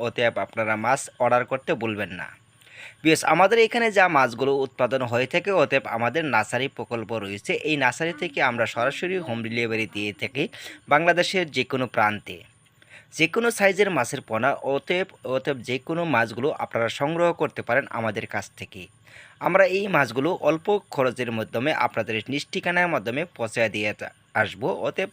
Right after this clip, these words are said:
অর্ডার করলে। মাছের আপনার পুকুরের জন্য কতটুকু জায়গার ভিতরে মাছগুলো চাষ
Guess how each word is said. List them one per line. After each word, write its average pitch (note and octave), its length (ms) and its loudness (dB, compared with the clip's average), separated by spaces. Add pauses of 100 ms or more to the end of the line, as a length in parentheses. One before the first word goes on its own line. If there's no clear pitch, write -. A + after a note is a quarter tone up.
অর্ডার A2+ 280 0 (120)
করলে। F#2 280 -8 (1080)
মাছের E3 380 4
আপনার G3+ 220 -8
পুকুরের G#3+ 340 2
জন্য G3+ 140 0 (160)
কতটুকু F#3+ 400 -6 (100)
জায়গার B2+ 340 4
ভিতরে D3+ 240 -4 (100)
মাছগুলো A#2 300 -2 (100)
চাষ E3 160 2